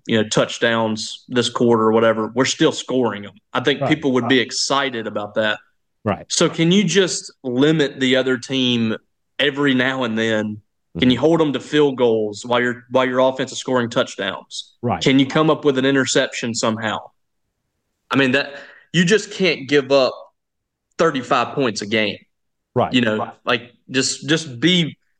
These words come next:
Speaker 1: just be not very good. <laughs>
Speaker 2: Yeah. Be
Speaker 1: That, that's
Speaker 2: below average.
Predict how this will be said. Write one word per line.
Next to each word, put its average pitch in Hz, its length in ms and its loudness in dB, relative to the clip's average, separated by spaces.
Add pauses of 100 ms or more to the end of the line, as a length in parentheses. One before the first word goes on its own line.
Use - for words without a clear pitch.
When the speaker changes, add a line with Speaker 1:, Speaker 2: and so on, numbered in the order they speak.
(360)
Speaker 1:
just 185 240 -2
be 208 160 2
not 165 320 -2
very 147 200 0
good. 123 360 0 (320)
<laughs> 139 80 -6 (380)
Speaker 2:
Yeah. 117 120 -4 (520)
Be 220 180 4
Speaker 1:
That, 156 180 2
that's 170 140 0
Speaker 2:
below 170 280 2
average. 113 720 -4